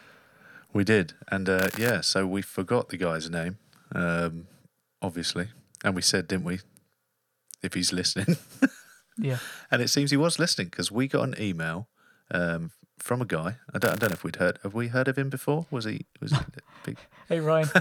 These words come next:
Speaker 1: <laughs>
Speaker 2: Ryan, were we just not mentioning
Speaker 1: I'm
Speaker 2: his
Speaker 1: just trying
Speaker 2: name?
Speaker 1: to rub this in because
Speaker 2: Yeah.
Speaker 1: you forgot his name.
Speaker 2: I didn't forget his name. I, I, on it, hold on. You were, oh, look, you're always doing
Speaker 1: No,
Speaker 2: this
Speaker 1: I
Speaker 2: to me.
Speaker 1: introduced it. I introduced it.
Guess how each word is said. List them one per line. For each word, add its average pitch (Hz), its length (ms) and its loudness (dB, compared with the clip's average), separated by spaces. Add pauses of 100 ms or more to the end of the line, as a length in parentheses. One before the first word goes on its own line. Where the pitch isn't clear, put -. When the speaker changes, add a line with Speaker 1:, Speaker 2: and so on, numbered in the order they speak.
(180)
Speaker 1:
<laughs> 784 320 2
Speaker 2:
Ryan, 165 240 4
were 160 80 4
we 151 100 4
just 175 240 2
not 208 160 4
mentioning 160 320 0
Speaker 1:
I'm 127 80 6
Speaker 2:
his 147 80 6
Speaker 1:
just 127 80 4
trying 131 140 8
Speaker 2:
name? 113 60 4
Speaker 1:
to 113 40 6
rub 107 140 6
this - 180 2
in 113 120 2
because 87 280 -4
Speaker 2:
Yeah. 143 80 2
Speaker 1:
you 87 60 2
forgot 82 320 -6
his 82 120 -8
name. 85 280 -6 (240)
Speaker 2:
I 214 100 6
didn't 302 240 -2
forget 269 220 4
his 190 140 0
name. 156 220 4
I, 175 200 6
I, 214 240 4
on 226 220 4
it, 233 60 -6 (160)
hold 220 160 6
on. 165 240 4
You 233 200 0
were, 247 280 2 (220)
oh, 147 160 0 (140)
look, 160 180 -4
you're 214 180 -4
always 226 280 4
doing 113 160 4
Speaker 1:
No, 104 60 6
Speaker 2:
this 107 80 6
Speaker 1:
I 135 80 4
Speaker 2:
to 220 40 2
me. 170 60 0
Speaker 1:
introduced 110 360 2
it. 87 60 4
I 101 140 2
introduced 95 500 -4
it. - 160 -14